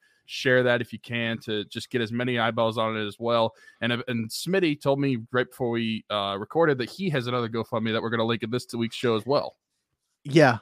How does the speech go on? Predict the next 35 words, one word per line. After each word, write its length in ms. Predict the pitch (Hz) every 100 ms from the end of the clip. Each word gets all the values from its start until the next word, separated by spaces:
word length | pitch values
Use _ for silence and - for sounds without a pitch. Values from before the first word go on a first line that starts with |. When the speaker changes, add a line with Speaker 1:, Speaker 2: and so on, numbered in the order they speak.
| -
Speaker 2:
um, 400 | 143 135 127 - -
I 140 | 139 135
will 160 | 131
get 160 | 123 156
to 60 | 170
that. 220 | 170 196
I 80 | 135
wanna 160 | 131 -
mention 340 | 139 - 127
one 140 | 143
more 180 | 151 143
thing, 220 | 139 165
though, 100 | 151
because 280 | 131 123 131
this 240 | 131 123 -
goes 400 | 131 127 127 131
along 260 | 131 127
with 140 | 120 -
Dalton. 440 | 127 123 127 120 - _ _ -
Uh, 260 | 120 120 117
we're 140 | 131
gonna 100 | 165
be 60 | 170
having 160 | 175
a 40 | 151
golf 260 | 143 160
outing 320 | 135 87 92 -
for 120 | -
Dalton 480 | 123 123 90 98 104 -
on 260 | - 123 123
May 160 | 127 131
thirteenth. 680 | 147 127 - 135 110 - -
So, 520 | - 143 127 127 120 - - _ -
uh, 420 | 123 120 117 110 127
the 320 | 131 120 117